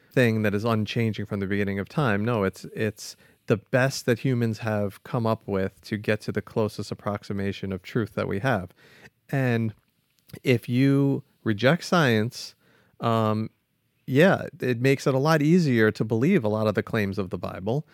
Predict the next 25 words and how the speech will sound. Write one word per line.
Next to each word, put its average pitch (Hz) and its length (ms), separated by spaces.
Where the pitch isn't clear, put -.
and 180 120
it 196 60
also 196 260
makes 151 280
it 147 80
a 139 40
lot 123 240
easier 110 360
to 110 80
believe 107 260
conspiracy 117 580
theories. 92 360
So 117 100
I 113 80
think 147 220
there 120 160
is 113 120
a 110 120
link 104 340
there. 90 240
I 95 60
think, 117 280
I 135 140
think 123 300
that 104 260